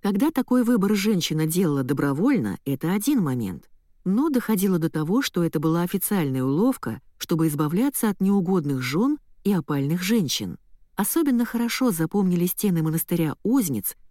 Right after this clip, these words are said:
которых упекла сюда императрица Екатерина вторая,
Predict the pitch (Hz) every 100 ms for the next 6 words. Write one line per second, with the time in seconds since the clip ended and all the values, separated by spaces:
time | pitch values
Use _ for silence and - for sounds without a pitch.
0 | - 190 240 311 - - 185 170 208 254
1 | 208 165 156 143 151 139 220 247 - 202
2 | 175 165 165 185 220 208 - 240 220 123
3 | 117